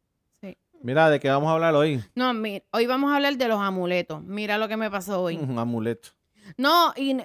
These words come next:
Speaker 1: y en realidad no es ni amuleto, pero hoy yo estoy, estábamos, ¿qué? ¿En dónde? En la tienda. Y yo le digo, "Yo tengo un problema que te lo tengo que contar". ¿Y él qué?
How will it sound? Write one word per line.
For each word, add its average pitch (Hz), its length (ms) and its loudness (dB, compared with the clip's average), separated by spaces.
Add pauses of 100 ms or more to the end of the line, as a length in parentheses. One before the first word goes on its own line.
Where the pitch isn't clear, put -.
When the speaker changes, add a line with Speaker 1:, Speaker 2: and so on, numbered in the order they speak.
Speaker 1:
y 208 160 -6
en 208 140 -2
realidad 175 260 -4
no 160 80 -6
es 196 80 -4
ni 294 120 0
amuleto, 240 680 -4 (140)
pero 247 500 -4
hoy 208 240 -4
yo 226 100 -2
estoy, 240 720 -6 (640)
estábamos, 220 500 -6
¿qué? 254 120 -6
¿En 269 80 -4
dónde? 226 340 -6
En 220 100 -4
la 202 140 -4
tienda. 208 460 -6 (760)
Y 226 540 -6
yo 190 100 -4
le 196 160 -4
digo, 208 380 -6
"Yo 190 140 -8
tengo 208 180 -8
un 269 100 -2
problema 160 600 -8 (320)
que 185 100 -6
te 180 120 -6
lo 170 100 -4
tengo 160 240 -8
que 170 140 -10
contar". 170 420 -8 (240)
¿Y 208 120 -6
él 190 200 -6
qué? 190 400 -6